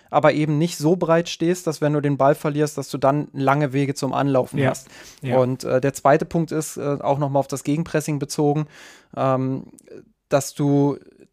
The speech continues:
Speaker 1: dann natürlich auch Druck auf den Ball bekommen musst, weil letzte Saison haben wir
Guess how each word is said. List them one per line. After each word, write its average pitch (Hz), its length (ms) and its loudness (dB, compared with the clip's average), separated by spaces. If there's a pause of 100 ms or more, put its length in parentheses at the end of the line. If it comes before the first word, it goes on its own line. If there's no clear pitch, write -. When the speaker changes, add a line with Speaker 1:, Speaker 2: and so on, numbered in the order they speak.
Speaker 1:
dann 160 220 4
natürlich 175 320 2
auch 156 80 0
Druck 160 200 0
auf 156 120 4
den 151 120 0
Ball 151 180 8
bekommen 135 280 -2
musst, - 240 -12
weil 131 80 2
letzte 143 260 0
Saison 151 380 2
haben 147 220 0
wir 143 340 2